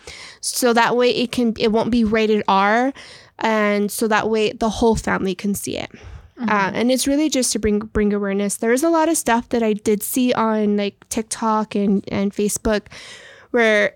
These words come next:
Speaker 1: it was, like, conspiracies where people had said that they went and bought their tickets, and when they went, and it, and it, I believe it was, like, the A M C theaters. So they went and they bought the tickets,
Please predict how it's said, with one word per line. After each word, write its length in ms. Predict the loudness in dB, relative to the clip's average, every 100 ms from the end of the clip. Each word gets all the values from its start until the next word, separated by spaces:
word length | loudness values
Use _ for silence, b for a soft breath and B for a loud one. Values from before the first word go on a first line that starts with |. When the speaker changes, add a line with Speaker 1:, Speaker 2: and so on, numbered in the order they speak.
| _
Speaker 1:
it 80 | 0
was, 100 | 2
like, 160 | 0
conspiracies 1000 | 0 0 0 0 2 0 0 0 -2 -4 -10 b b b _ _ _ _ -4
where 140 | -4
people 340 | -2 -2 0 -2
had 240 | 0 -2
said 360 | -2 0 2 0 0
that 260 | 0 0
they 200 | 0 2
went 260 | 2 0 0
and 160 | 0 0
bought 220 | -2 -2
their 80 | -6
tickets, 680 | -4 -4 0 0 -2 -6 -8 B B B -4
and 120 | 0
when 140 | 2 2
they 120 | 2
went, 300 | 2 0 0
and 100 | 0
it, 80 | 0
and 80 | 0
it, 140 | -2 -2 _ _
I 80 | -8 -2 0
believe 300 | 2 4 2
it 40 |
was, 140 | 2
like, 100 | 0
the 160 | 0 0
A 60 | 2
M 120 | 0
C 200 | 0 -2
theaters. 600 | -2 -2 -2 -2 -4 -6 b b b b b b b b b
So 120 | -4
they 120 | 0 2
went 160 | 4
and 100 | 2
they 60 | 2
bought 220 | 0 -2
the 80 | -2
tickets, 600 | -2 0 0 0 -2 -8